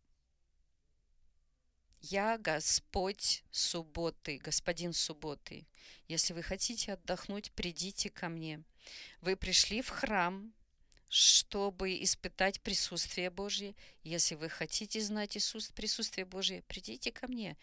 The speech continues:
Я — присутствие Божье на земле. Я и Отец одно.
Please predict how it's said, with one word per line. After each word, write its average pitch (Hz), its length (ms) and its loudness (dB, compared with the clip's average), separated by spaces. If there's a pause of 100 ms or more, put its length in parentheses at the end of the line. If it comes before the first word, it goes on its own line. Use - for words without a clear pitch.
(580)
Я — 165 600 -2
присутствие - 640 -2
Божье 165 360 -4
на 156 120 -6
земле. 147 380 -6 (360)
Я 208 600 -2 (840)
и 185 100 -2
Отец 180 600 -2
одно. 160 560 -8